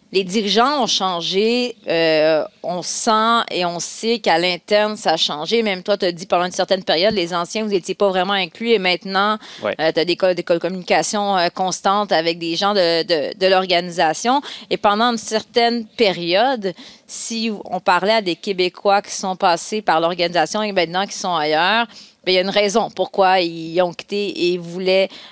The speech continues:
Speaker 1: euh, ils voulaient quitter. Euh, là, maintenant, ben, on a parlé pendant longtemps de, on a de la misère au guichet, euh, on, tu sais, on mettait un peu, on blâmait un peu les fans. Là, le stade Saputo, il était plein,
Speaker 2: Il était
Speaker 1: hein.
Speaker 2: plein, ouais.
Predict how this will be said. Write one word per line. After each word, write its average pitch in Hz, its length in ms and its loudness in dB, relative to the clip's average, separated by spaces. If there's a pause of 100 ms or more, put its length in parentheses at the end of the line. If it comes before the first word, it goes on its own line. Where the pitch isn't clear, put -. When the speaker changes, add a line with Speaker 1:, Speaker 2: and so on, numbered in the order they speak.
(120)
Speaker 1:
euh, 151 460 2
ils 175 100 -6
voulaient 185 200 -2
quitter. 233 480 -4 (560)
Euh, 175 520 2 (140)
là, 247 220 2
maintenant, 226 640 2
ben, 175 500 2
on 180 80 -2
a 180 60 0
parlé 196 200 2
pendant 190 280 0
longtemps 196 560 0
de, 160 320 0
on 160 100 2
a 165 60 0
de 156 60 -2
la 160 100 2
misère 165 320 -2
au 151 80 -6
guichet, 180 800 2
euh, 165 100 2
on, 165 60 2
tu - 60 -4
sais, 254 60 2
on 233 60 4
mettait 196 260 2
un 190 160 2
peu, 208 320 2
on 190 100 2
blâmait 185 340 4
un 214 120 2
peu 226 160 -2
les 185 160 2
fans. 226 320 0 (380)
Là, 254 80 4
le 233 40 2
stade 294 220 2
Saputo, 185 280 -2
il 226 80 -2
était 180 180 0
plein, 202 260 -2
Speaker 2:
Il 156 140 -4
était 139 100 -4
Speaker 1:
hein. - 60 -4
Speaker 2:
plein, 92 200 -4
ouais. 90 80 -8